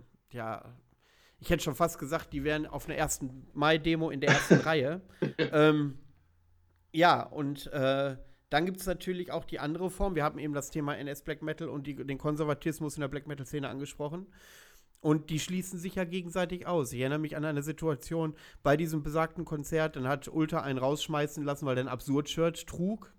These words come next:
Kann man machen, äh, ist diskutabel tatsächlich. Ähm, aber auf der anderen Seite wurde ich auch schon, na, angefeindet ist zu viel, aber kritisiert dafür, dass ich regelmäßig, äh, Alben bespreche, die bei Vendetta Records, äh, veröffentlicht werden,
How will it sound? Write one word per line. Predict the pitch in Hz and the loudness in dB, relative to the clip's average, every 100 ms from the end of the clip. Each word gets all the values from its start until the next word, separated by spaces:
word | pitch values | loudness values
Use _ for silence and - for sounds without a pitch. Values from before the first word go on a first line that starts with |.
| - | -4
Kann | 143 | 0
man | 135 127 | 0 0
machen, | 143 165 220 214 | -2 -2 -6 -6
äh, | - 143 143 147 139 | -4 -2 -2 -2 -4
ist | - | -6
diskutabel | 151 - 131 131 165 180 | -6 -6 -4 0 0 0
tatsächlich. | 180 131 151 139 185 185 - - - - - 147 | -2 -6 -6 -4 -2 -4 -8 -20 -20 -20 -4 4
Ähm, | 147 147 160 151 - - | 4 4 0 -6 -12 -8
aber | - 151 | 2 4
auf | 156 | 4
der | 156 147 | 2 0
anderen | 147 | 0
Seite | 160 160 165 170 165 165 - _ _ _ _ - 127 | 2 2 2 2 0 0 -6 _ _ _ _ -16 2
wurde | 143 156 | 4 4
ich | 151 | 2
auch | 156 | 0
schon, | - 151 - | -2 -6 -8
na, | 127 117 117 | -6 -4 -2
angefeindet | 123 135 135 123 120 | 0 0 0 0 -2
ist | 123 | -4
zu | - | -8
viel, | 120 151 135 | -6 -4 0
aber | 127 131 | 0 0
kritisiert | 165 147 135 165 175 | 0 0 2 2 2
dafür, | 156 170 165 160 - - - | 0 -2 -4 -4 -10 -20 -4
dass | 147 131 | -2 -2
ich | 123 | -4
regelmäßig, | 131 147 160 147 160 156 160 151 151 | -2 -2 -2 -2 -4 -6 -8 -8 -10
äh, | |
Alben | 135 127 131 - 131 151 | -6 -6 -4 2 2 2
bespreche, | 147 135 - 139 143 | 0 -8 -8 -8 -6
die | 139 | 0
bei | 139 | 0
Vendetta | 127 131 185 165 | 0 0 -2 -2
Records, | 123 117 120 120 120 - | -2 -2 -2 -2 -4 -8
äh, | 123 127 | -4 -4
veröffentlicht | 117 131 127 123 120 | -6 -8 -8 -8 -8
werden, | 120 117 127 160 | -4 -4 -4 -8